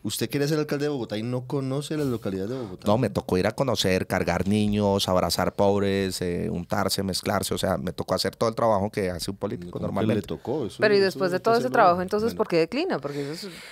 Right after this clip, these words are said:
Speaker 2: Claro.
Speaker 3: supongo que para usted fue un esfuerzo inmenso.
Speaker 2: Sí, no, lo que te decía, a ver, yo vivo en Santa Ana de Chía, tres casas de Petro, lastimosamente, sí, eh, Petro se pasó allá, no sé cómo, eh, y el viaje, lo que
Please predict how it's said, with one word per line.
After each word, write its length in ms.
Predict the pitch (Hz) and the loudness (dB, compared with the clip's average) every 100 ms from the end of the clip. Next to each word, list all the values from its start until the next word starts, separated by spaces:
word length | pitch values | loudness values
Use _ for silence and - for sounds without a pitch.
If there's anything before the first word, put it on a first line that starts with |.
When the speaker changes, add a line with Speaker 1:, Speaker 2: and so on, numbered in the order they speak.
| - | -2
Speaker 2:
Claro. 200 | 190 - | 6 8
Speaker 3:
supongo 180 | 226 254 | 10 10
que 160 | 330 285 | 8 4
para 220 | 214 185 | 6 2
usted 280 | 175 202 175 | 2 0 0
fue 140 | 214 | 0
un 60 | 247 | 0
esfuerzo 320 | 226 240 233 | 4 4 4
inmenso. 500 | 254 196 311 - - | 2 2 0 -4 -6
Speaker 2:
Sí, 320 | - 151 165 | -2 -2 -2
no, 240 | 98 127 110 | 0 0 0
lo 140 | 90 | -2
que 140 | - 101 | -6 -2
te 80 | |
decía, 320 | 101 101 120 92 | 0 2 0 0
a 20 | |
ver, 160 | 90 | 0
yo 140 | 87 110 | 2 2
vivo 160 | 127 | 4
en 80 | 156 | 2
Santa 360 | - 143 110 101 | 0 0 0 2
Ana 180 | 104 127 | 2 0
de 60 | |
Chía, 260 | 117 113 135 | -2 -4 -4
tres 240 | - 104 | -4 -4
casas 240 | - 117 120 | -2 -2 -2
de 100 | 123 | 0
Petro, 380 | 98 90 131 165 - | 0 0 -2 -6 -6
lastimosamente, 1000 | 92 95 - 92 92 87 101 104 85 - | -2 0 0 0 0 0 0 -2 -2 -6
sí, 260 | - 82 120 - | -6 -6 -8 -8
eh, 380 | 85 80 80 78 - | -8 -6 -8 -10 -6
Petro 260 | - 87 98 | -4 -2 -2
se 120 | 113 | -2
pasó 260 | 95 85 90 | -2 0 2
allá, 220 | 90 101 | 2 2
no 340 | 104 98 95 | 0 -4 -2
sé 160 | 87 101 | -2 -4
cómo, 340 | - 95 92 - - - - - - | -2 -2 -2 -10 -18 -20 -20 -20 -8
eh, 500 | 92 87 85 82 - - | -4 -2 -2 -2 -4 -6
y 440 | - 120 135 156 - _ - | -2 0 2 0 -6 _ -2
el 220 | 107 104 | 0 2
viaje, 460 | 104 117 101 95 - | 4 4 4 2 -2
lo 240 | 101 98 | 0 0
que 320 | - 92 87 | 0 -2 -2